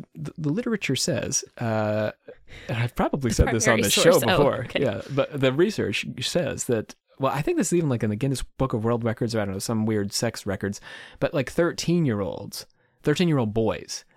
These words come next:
Speaker 1: are at their sexual peak in terms of being able to have the most number of orgasms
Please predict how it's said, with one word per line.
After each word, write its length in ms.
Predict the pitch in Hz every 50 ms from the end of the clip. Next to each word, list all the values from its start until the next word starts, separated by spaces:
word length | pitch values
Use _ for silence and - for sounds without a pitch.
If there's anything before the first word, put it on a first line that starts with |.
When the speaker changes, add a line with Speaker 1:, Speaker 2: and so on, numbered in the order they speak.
| _ _
Speaker 1:
are 160 | - 113 110
at 140 | 107 107 -
their 120 | - 98 -
sexual 360 | - 110 101 - - 101 90
peak 380 | - - - - - - - _
in 140 | - 123 113
terms 280 | - - 117 113 110 -
of 80 | 107 113
being 180 | 120 113 113
able 160 | 110 104 107
to 80 | 104 98
have 220 | - 101 98 98
the 160 | 110 101 101 - _ -
most 480 | 117 107 101 98 104 - - - -
number 300 | 107 107 104 104 104 95
of 80 | 92 -
orgasms 800 | 87 104 98 98 95 92 90 92 - 101 92 101 - - -